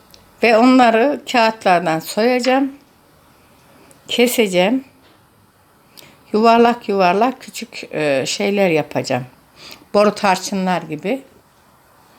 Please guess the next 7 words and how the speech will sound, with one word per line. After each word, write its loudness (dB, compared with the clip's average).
E, -8
pestil -2
yapacağım -2
arkadaşlar. -8
Onları 4
buzdolabına -2
koyacağım. 0